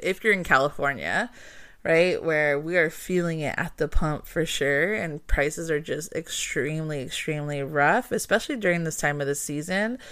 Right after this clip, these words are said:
of the year, right? Where it's a holiday season. And not only that, but we're still in a pandemic. Hello. Um, and I sat with that heaviness of, like, I have to make some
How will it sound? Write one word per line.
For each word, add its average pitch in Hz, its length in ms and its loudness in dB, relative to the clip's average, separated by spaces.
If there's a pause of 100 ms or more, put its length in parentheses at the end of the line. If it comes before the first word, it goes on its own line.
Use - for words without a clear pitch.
(320)
of 170 160 2
the 170 100 2
year, 156 420 8
right? 226 340 6
Where 156 220 6
it's 151 140 -2
a 151 80 -2
holiday 247 440 6
season. 202 760 2
And 151 360 -2 (480)
not 233 180 4
only 269 160 4
that, 202 200 8
but 170 100 8
we're 185 140 4
still 247 220 2
in 330 80 0
a 269 60 0
pandemic. 180 880 0 (280)
Hello. 156 640 2 (800)
Um, 165 600 0 (1300)
and 175 140 6
I 175 120 6
sat 220 520 2
with 240 140 4
that - 180 2
heaviness 175 960 0
of, 165 260 2
like, 147 500 0 (220)
I 170 100 2
have 202 320 -2
to 214 100 2
make 165 420 -4
some 147 840 -2